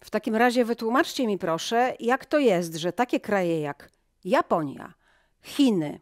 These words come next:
co tam jeszcze, Indie, Arabia Saudyjska, nawet Zjednoczone Emiraty Arabskie i jeszcze około sześćdziesięciu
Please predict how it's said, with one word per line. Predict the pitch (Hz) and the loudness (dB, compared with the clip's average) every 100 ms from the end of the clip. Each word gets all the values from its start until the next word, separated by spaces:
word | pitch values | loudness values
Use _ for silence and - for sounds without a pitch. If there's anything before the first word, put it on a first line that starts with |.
| - | -10
co | 247 | -6
tam | 233 196 | -2 -2
jeszcze, | 165 156 - - 160 165 _ _ | -2 -4 -10 -10 -8 -10 _ _
Indie, | 302 269 190 160 151 - | 4 4 4 -2 -6 0
Arabia | 208 240 262 214 196 | 2 4 2 2 -2
Saudyjska, | - 170 165 165 - 156 | -2 -4 -4 -6 -6 -4
nawet | 170 202 208 | -2 -4 -6
Zjednoczone | 202 233 233 - 226 233 - | -6 -6 -6 -6 -6 -6 0
Emiraty | 262 339 381 381 233 | 2 4 2 0 -2
Arabskie | 170 156 147 - - - _ _ _ _ _ _ _ _ _ _ - | -2 -6 -6 -10 -10 -14 _ _ _ _ _ _ _ _ _ _ -10
i | 180 | -2
jeszcze | 233 349 - 220 - | 0 -2 -4 -6 -6
około | - 240 226 | -6 -2 -2
sześćdziesięciu | 208 226 214 180 190 285 339 - | -2 -2 -2 0 0 2 0 0